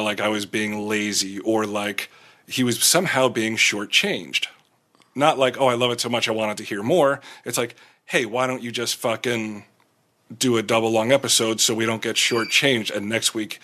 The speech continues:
it's the same. It's, and that's my thing. It's a different fucking, we're not talking about the same thing. We're not repeating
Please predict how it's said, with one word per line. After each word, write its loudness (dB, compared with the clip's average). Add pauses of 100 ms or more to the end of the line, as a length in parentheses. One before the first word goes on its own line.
(180)
it's 0
the -8
same. 0
It's, -2 (440)
and 2
that's 2
my 2
thing. -2
It's 0
a 0
different 2
fucking, 0 (200)
we're 6
not 2
talking 2
about -2
the -8
same 0
thing. 0
We're 0
not 4
repeating -6